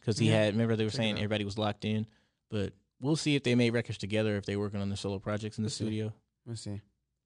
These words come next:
Speaker 2: Um, the only, <laughs> the hardest people you go f-, to the, the hardest thing is gonna be to get that project together is to get Schoolboy Q back in the studio and Absol. <laughs>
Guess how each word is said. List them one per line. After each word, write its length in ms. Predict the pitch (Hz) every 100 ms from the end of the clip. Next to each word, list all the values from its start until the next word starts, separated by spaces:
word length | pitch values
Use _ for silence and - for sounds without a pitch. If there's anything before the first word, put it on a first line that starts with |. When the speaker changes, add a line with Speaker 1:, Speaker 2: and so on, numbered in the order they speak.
| _
Speaker 2:
Um, 420 | 113 110 107 104 104 _ _ _ _ _ _ _ _ _ _
the 100 | 123 120
only, 320 | 135 135 123 -
<laughs> 60 |
the 100 | 120
hardest 280 | 120 135 143
people 200 | 135 127
you 120 | 127
go 100 | 123
f-, 120 | 117 - -
to 100 | 127
the, 340 | 113 110 104 - _ _ _ _ _ _ -
the 60 |
hardest 240 | 113 127 127
thing 160 | 123
is 180 | 120 110
gonna 200 | 113 110 107 -
be 200 | 123 113
to 100 | 110
get 180 | 107
that 180 | 113 110
project 280 | 110 110 113
together 220 | 113 120 104
is 220 | 104 - _
to 60 |
get 240 | 117 - -
Schoolboy 300 | 120 110 107
Q 180 | 135
back 200 | 113 104 110
in 40 |
the 60 | 104
studio 380 | - 107 107
and 120 | 104 101
Absol. 440 | 104 - 123 117 123 - 151 - - - 185 - - - _
<laughs> 320 | 147 131 151